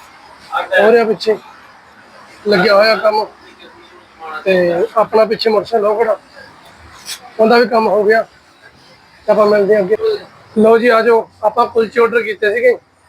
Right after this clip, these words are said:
ਆਪਣੇ ਕੁਲਚੇ ਆ ਗਏ ਨੇ, ਵੀਰਾ ਲੈ ਕੇ ਆਇਆ। ਆਇਓ ਤੁਸੀਂ ਵੀ ਖਾ ਲਓ। ਲਓ ਜੀ, ਆਪਾਂ ਘਰੇ ਪਹੁੰਚ ਚੁੱਕੇ ਸੀਗੇ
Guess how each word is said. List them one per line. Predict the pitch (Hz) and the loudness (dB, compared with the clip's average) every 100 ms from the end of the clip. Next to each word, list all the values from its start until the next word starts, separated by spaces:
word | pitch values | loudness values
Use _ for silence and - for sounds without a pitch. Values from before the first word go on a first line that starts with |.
| _ _ | _ _
ਆਪਣੇ | 202 196 226 | -2 0 0
ਕੁਲਚੇ | 214 220 196 220 | 2 -2 0 0
ਆ | 202 | 2
ਗਏ | 202 | 2
ਨੇ, | 233 - _ _ - - _ _ | 2 0 _ _ -20 -20 _ _
ਵੀਰਾ | 190 214 214 | 0 0 2
ਲੈ | 220 | 0
ਕੇ | 208 | 0
ਆਇਆ। | 214 208 226 - _ _ _ _ _ - | 0 2 0 -4 _ _ _ _ _ -2
ਆਇਓ | 214 233 | 0 0
ਤੁਸੀਂ | 208 240 | -2 0
ਵੀ | 247 | 0
ਖਾ | 220 | 0
ਲਓ। | 233 233 _ _ - - - _ _ _ 381 440 _ _ _ _ _ _ _ _ _ _ _ _ - - _ _ - | 0 -2 _ _ -12 -12 -16 _ _ _ -20 -20 _ _ _ _ _ _ _ _ _ _ _ _ -20 -20 _ _ -2
ਲਓ | 196 | 0
ਜੀ, | 196 | 2
ਆਪਾਂ | 208 208 202 | 0 0 0
ਘਰੇ | 220 202 | 0 0
ਪਹੁੰਚ | 180 202 202 | -2 -6 -6
ਚੁੱਕੇ | 202 220 | -4 -4
ਸੀਗੇ | 202 254 | -2 -2